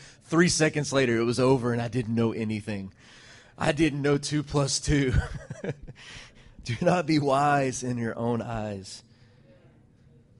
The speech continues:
Never pay evil for evil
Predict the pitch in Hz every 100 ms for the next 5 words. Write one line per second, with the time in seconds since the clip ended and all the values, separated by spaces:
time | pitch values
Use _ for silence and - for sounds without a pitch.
0 | - _ _ _ _ _ _ _ _ _
1 | _ _ _ _ _ _ _ _ _ -
2 | 123 131 151 143 147 143 127 120 120 117
3 | 120 113 107 101 - 104 107 101 95 95